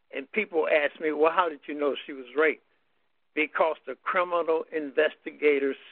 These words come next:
said she was raped. So we have an affidavit that said Lavina was raped. So this was a rape. They beat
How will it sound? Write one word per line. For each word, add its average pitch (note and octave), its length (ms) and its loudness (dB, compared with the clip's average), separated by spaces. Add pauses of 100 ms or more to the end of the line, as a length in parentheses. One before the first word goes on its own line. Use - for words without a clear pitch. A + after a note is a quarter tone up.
said B2+ 420 0 (640)
she D#3 380 -2 (220)
was C3 480 2 (360)
raped. B2+ 300 0 (680)
So C3+ 140 2
we D#3 180 4
have D3 260 2
an - 140 -12
affidavit D#3+ 880 0 (480)
that B2 100 -4 (100)
said D3+ 220 4
Lavina D3 440 0
was C3+ 180 0 (100)
raped. C3+ 340 0 (420)
So C3+ 120 2
this F3+ 320 2
was D3+ 300 2
a A#2+ 160 -6 (160)
rape. D#3+ 340 2 (520)
They C#3 80 0
beat D3 280 -8